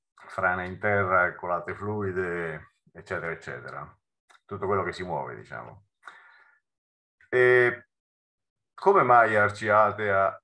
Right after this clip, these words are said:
si occupa di idrogeologia? Beh, fondamentalmente perché siamo un'associazione di razionalisti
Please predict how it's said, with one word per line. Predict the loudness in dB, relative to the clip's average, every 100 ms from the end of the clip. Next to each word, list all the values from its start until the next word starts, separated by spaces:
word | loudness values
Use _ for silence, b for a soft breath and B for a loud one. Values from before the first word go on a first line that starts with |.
| _
si | -20 -8
occupa | -4 -4 -6 -6 -4 -4
di | -8 -14 -12
idrogeologia? | -6 -2 0 0 -2 -4 -8 -12 -12 -14 -18 _ _ _ _ _ _ _ -20 -20 _ _ _ _ _ _ _ _ _
Beh, | -4 -2
fondamentalmente | 0 0 2 2 2 2 0
perché | 0 0
siamo | -2 -2
un'associazione | -2 -4 -4 -6 -4 -4
di | -2 -2
razionalisti | -2 -4 -6 -4 -4 -8 -10 -10 -10